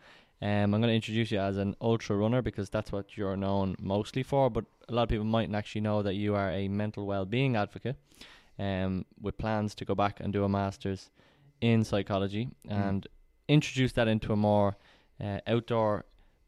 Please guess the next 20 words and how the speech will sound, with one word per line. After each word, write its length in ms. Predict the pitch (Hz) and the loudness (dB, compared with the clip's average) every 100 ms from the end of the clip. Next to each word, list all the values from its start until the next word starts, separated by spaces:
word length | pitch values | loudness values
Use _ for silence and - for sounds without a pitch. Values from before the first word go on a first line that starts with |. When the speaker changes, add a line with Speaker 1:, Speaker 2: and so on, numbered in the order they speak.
| 110 | 0
Speaker 1:
vibe, 320 | 113 117 107 | 2 2 0
outdoor 580 | 117 120 - 113 113 - | -2 -2 -2 0 0 0
atmosphere, 640 | 110 107 113 - 123 123 123 131 | -4 -4 -4 -4 -2 -2 -4 -8
which 200 | 113 110 | -4 -4
I 80 | |
think 180 | 107 104 | -2 -4
is 80 | 95 | -6
hugely 440 | - 113 110 104 | -8 -6 -4 -4
important. 460 | 104 101 104 95 98 | -6 -4 -4 -4 -4
Like, 220 | 101 95 _ - _ _ - | -6 -8 _ -20 _ _ -10
you 120 | 113 | -4
know, 280 | 104 101 92 _ _ _ _ - | -2 -2 -4 _ _ _ _ -10
w-, 180 | 113 - | -10 -6
before 280 | 110 120 | 0 2
we 100 | 117 | 2
even 140 | 113 107 | 0 -2
get 100 | 110 | -2
into 240 | 127 139 | -2 -2
it, 100 | 123 | -4
like, 200 | 101 101 | -4 -8